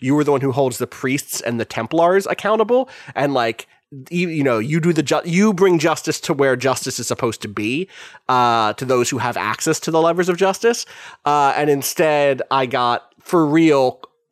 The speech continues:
quest after quest about my main character being mad that people asked him to move boxes around. Like, it's supposed to be this deep meditation on, like, aren't you upset that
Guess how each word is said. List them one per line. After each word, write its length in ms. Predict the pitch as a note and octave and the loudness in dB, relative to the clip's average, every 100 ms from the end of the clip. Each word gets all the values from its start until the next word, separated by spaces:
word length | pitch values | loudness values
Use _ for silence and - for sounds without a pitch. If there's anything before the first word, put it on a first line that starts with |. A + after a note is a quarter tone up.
| _ | _
quest 340 | - F#3 F3 | -4 -2 0
after 180 | F#3+ F3+ | -2 -2
quest 440 | - E3+ C#3+ C3 - | -4 0 0 -2 -6
about 300 | C3+ C3 A#2+ | -2 -2 0
my 300 | B2+ C3 C#3+ | 0 0 2
main 240 | C#3+ C#3 | 0 0
character 340 | B2+ C3 B2+ C3 | -2 -4 -4 -2
being 280 | B2+ A#2+ A#2+ | -4 -2 -2
mad 320 | B2+ B2+ B2 | -2 -2 -4
that 100 | A#2 | -6
people 260 | C#3 B2+ - | -6 -4 -2
asked 280 | A#2 A#2 | -2 -4
him 80 | C3 | -8
to 80 | A2+ | -6
move 300 | A2+ A2 G#2 | -6 -8 -4
boxes 480 | A2+ A2 - A2+ G#2+ | -2 -2 -4 -8 -6
around. 460 | G#2 F#2+ D2 C#2 - _ - - - - | -6 -6 -8 -12 -16 _ -20 -20 -8 -2
Like, 200 | D3+ D#3+ | 0 0
it's 100 | D#3+ | -2
supposed 300 | - G3 F#3 | 0 0 2
to 60 | |
be 80 | F#3+ | 2
this 180 | F3 D#3 | 2 -2
deep 200 | E3 E3+ | -4 -2
meditation 640 | E3 D#3 C#3 C#3+ C3+ F#3 E3 | 0 -2 -2 -4 0 0 2
on, 180 | C#3 C3+ | 2 2
like, 240 | A#2 - - - - _ | -2 -6 -20 -20 -20 _
aren't 260 | G3 A#3+ - | -2 0 0
you 100 | D4 | 0
upset 560 | - - G#3 E3 E3+ - - | 0 -2 0 0 -4 -12 -8
that 300 | D#3 C#3 B2+ | -2 -2 -2